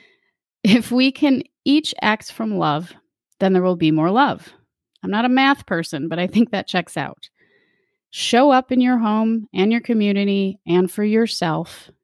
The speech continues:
in the ways you have access to. You may only be able to manage a smile for a stranger while your neighbor runs for office, and both make a difference. Do what you can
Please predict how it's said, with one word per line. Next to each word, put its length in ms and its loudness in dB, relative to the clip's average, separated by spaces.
in 120 2
the 80 4
ways 360 0
you 240 0
have 200 -4
access 480 -8
to. 300 -12
You 160 4
may 320 4
only 260 2
be 160 2
able 160 0
to 80 0
manage 320 4
a 80 -2
smile 460 -2
for 140 -10
a 60 -8
stranger 600 -10
while 160 0
your 140 6
neighbor 280 2
runs 240 0
for 140 -4
office, 600 -6
and 320 0
both 520 -2
make 180 -4
a 60 -6
difference. 460 -10
Do 120 2
what 100 2
you 100 2
can 400 0